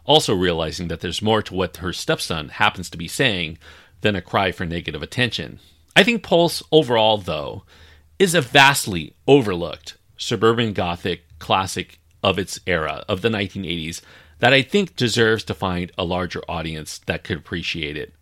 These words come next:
Golding himself says he thinks it's a pretty good film, and modestly, actually says he'd grade it a solid B plus, but I think that there are a lot of people that would grade it at least a B. This is certainly, I think, a better film than the five point four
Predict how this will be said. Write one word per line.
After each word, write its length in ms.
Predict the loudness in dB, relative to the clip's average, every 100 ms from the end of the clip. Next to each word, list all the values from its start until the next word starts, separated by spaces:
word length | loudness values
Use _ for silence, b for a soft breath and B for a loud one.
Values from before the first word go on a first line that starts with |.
| _ _ -8
Golding 300 | -2 0 0
himself 340 | 0 0 0 0
says 360 | -4 -4 -6
he 120 | -8
thinks 260 | -8 -8 -8
it's 120 | -10
a 20 |
pretty 240 | -6 -4 0
good 220 | -2 0
film, 340 | 0 2 0 0
and 300 | 0 0 0
modestly, 800 | 0 4 6 4 -2 -2 -2 -4 b b b -2
actually 280 | 0 0
says 200 | 0 0
he'd 160 | 0 -4
grade 240 | -4 -4
it 80 | -4
a 80 | -6
solid 380 | -2 -2 -2 -4
B 160 | -6
plus, 480 | -4 -4 -2 -4 -8 -6
but 180 | -4 -2
I 100 | -4
think 300 | -2 -4 -4
that 280 | 0 0 -2 B B -2
there 100 | 2
are 60 |
a 40 | 4
lot 240 | 4 2
of 80 | 2
people 300 | -4 -4 -2
that 160 | -2 -2
would 200 | -6 -6
grade 260 | -2 -2
it 160 | -2 -2
at 80 | -2
least 400 | -2 -4 -8 -16 _ -6
a 120 | -4
B. 380 | -2 -4 -6 -12 _ _
This 180 | -2 0
is 100 | 0
certainly, 260 | 0 0
I 140 | 0 0
think, 240 | -2 -6
a 40 |
better 240 | -4 -4 -4
film 280 | -6 -6 -6
than 160 | -6
the 160 | -6 -8
five 340 | 0 0 0
point 240 | -4 -6 -2
four 380 | 0 2 0